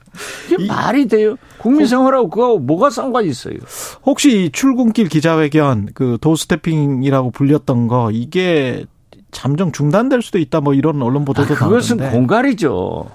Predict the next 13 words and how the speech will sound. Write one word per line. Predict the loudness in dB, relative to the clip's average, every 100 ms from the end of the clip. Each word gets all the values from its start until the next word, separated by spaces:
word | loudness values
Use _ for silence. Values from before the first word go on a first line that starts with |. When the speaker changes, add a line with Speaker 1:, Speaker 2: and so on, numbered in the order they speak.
| -4
Speaker 2:
공갈이다? | 0 2 4
Speaker 1:
아, |
그러니까 | 4 2 2 0
안 | 2 2 2
Speaker 2:
예. |
Speaker 1:
하겠다. | 2 0 0 -2 -2 -8 -20 -20 -8
그러면 | -2 0 0 -2
기자들이, | -2 -2 0 0 0 0 0 0 0 -2 -8 _ _ _
대통령실 | -6 -4 -2 0 -2 -2 -8
출입 | -8 -4 -4
기자들이 | -4 -2 -2 0 -2 0 0 0 0 0 -2 -4 _ -20 -20 _ -4
엠비씨 | -2 -2 -4
기자한테 | -4 -2 0 0 -2 -4